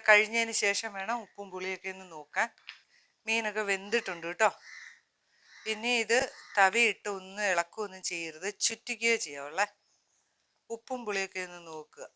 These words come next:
കഷ്ണങ്ങളൊക്കെ വെന്തിട്ടുണ്ട് കേട്ടോ. അപ്പം നമ്മുടെ മീനും കഷ്ണങ്ങളും എല്ലാം വെന്തിട്ടുണ്ട്. ഇതാ, നമ്മളൊരു പാൻ എടുത്ത് അടുപ്പ്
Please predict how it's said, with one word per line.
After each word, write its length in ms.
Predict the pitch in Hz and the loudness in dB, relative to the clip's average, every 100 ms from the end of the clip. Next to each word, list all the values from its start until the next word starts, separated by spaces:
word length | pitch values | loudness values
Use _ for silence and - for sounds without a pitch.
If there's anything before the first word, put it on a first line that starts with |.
| - - _ _ _ _ _ _ _ _ _ _ _ _ _ _ _ _ - | -20 -20 _ _ _ _ _ _ _ _ _ _ _ _ _ _ _ _ 0
കഷ്ണങ്ങളൊക്കെ 640 | 196 - 208 214 202 196 185 | 2 2 -2 -2 -2 -2 -4
വെന്തിട്ടുണ്ട് 440 | 170 185 165 151 156 | -8 -14 -14 -20 -20
കേട്ടോ. 200 | 165 196 _ _ _ - - - - - - - - 233 | -10 -10 _ _ _ -20 -20 -18 -16 -14 -12 -14 2 4
അപ്പം 200 | - 285 - | 4 2 0
നമ്മുടെ 220 | 226 226 226 | 2 4 4
മീനും 340 | 220 233 262 247 208 | 2 2 2 4 6
കഷ്ണങ്ങളും 400 | - 233 233 214 | 6 4 4 4
എല്ലാം 280 | 202 226 233 202 | 4 6 6 6
വെന്തിട്ടുണ്ട്. 380 | 202 208 175 202 | -6 -6 0 6
ഇതാ, 120 | 196 226 _ _ _ _ | 6 6 _ _ _ _
നമ്മളൊരു 340 | 226 220 220 233 | 0 2 2 10
പാൻ 260 | 196 190 202 | 10 12 8
എടുത്ത് 200 | 180 - 180 | -2 2 2
അടുപ്പ് 220 | 170 | 2